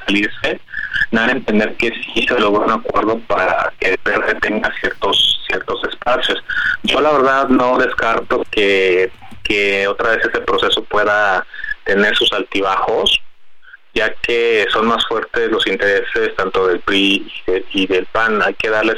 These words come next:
seguimiento, pero sí, ya de, ya dieron a entender que el P R D ya quedó conforme y que tal vez ya les prometieron espacios,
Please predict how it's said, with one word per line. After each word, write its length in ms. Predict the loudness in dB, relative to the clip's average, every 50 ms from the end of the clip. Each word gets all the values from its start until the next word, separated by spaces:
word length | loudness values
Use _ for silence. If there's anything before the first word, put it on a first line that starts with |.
| -2
seguimiento, 560 | -2 -2 0 0 2 0 0 0 -2 -4 -2 -2
pero 220 | -2 -2 0 0
sí, 360 | 0 2 2 2 2 0 0 -2 -2
ya 140 | -2 0 0
de, 160 | 0 -2 -4 -6 -6 -2
ya 180 | 0 0 2 2
dieron 360 | 2 2 2 2 2 2 2
a 40 | 0
entender 360 | 0 0 -2 0 0 -2 -2
que 120 | -2 -4 -6
el 60 | -4
P 120 | -2 -2
R 140 | 0 2 2
D 200 | 2 0 -2 -4 -6 -8 -6 -6 -6 -8 -8 -4
ya 100 | -4 -4 -2
quedó 240 | -2 -2 -4 -2 -2
conforme 720 | -2 -4 -4 -2 -2 -2 0 0 2 2 2 0 -2 -4 -8 -16 -16 -16 -16 -16 -8
y 80 | -8 -6
que 140 | -4 -4 -4
tal 240 | -2 -2 -2 0
vez 100 | 0 0 0
ya 120 | 0 2
les 220 | 2 2 0 -2 -2
prometieron 520 | -2 -2 0 -2 0 0 0 0 2 2
espacios, 640 | 0 -2 -2 -2 -2 -2 -2 -2 -2 -2 -2 -2 -4